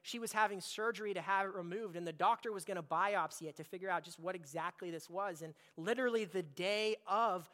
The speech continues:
surgery, as he's doing an M R I to be able to know best how to go in and what he's dealing with, he just decided himself right there, gut decision, that he should probably go in aggressively and remove everything that was there because it was probably not good.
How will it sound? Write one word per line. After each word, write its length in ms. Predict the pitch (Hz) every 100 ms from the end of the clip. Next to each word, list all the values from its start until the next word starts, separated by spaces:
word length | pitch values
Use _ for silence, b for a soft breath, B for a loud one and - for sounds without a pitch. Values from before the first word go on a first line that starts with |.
| -
surgery, 720 | - - 214 233 190 156 147
as 140 | 165 165
he's 180 | 208
doing 320 | 151 220 233 226
an 100 | 196
M 160 | 208 220
R 160 | 208
I 160 | 202 208
to 260 | 196 190 170 B B
be 140 | 190
able 200 | 202 220
to 100 | 208
know 260 | 185 196 214
best 400 | 170 214 202 - b b
how 220 | - 220
to 60 | 214
go 240 | 190 202
in 140 | 208 202
and 120 | 170
what 140 | 202
he's 160 | 208 151
dealing 340 | 180 220 220
with, 160 | 170 156
he 140 | 208
just 240 | 190 214 -
decided 640 | 175 - 185 214 220 190 -
himself 760 | 175 156 - 233 220 147 - b b
right 240 | 165 190 202
there, 260 | 220 214 156 139
gut 240 | 185 208
decision, 500 | 175 - 160 165 160 B B
that 100 | -
he 120 | 156 214
should 200 | - 180
probably 460 | 196 196 196 190
go 280 | 160 175 190
in 120 | 185
aggressively 600 | 160 170 170 180 156 156
and 100 | 151
remove 320 | 151 151 165
everything 400 | 160 170 160 175
that 100 | 160 151
was 120 | 147
there 160 | 151
because 240 | 151 147 151
it 80 | 151
was 100 | -
probably 380 | - 165 151
not 240 | 147 135
good. 80 | 131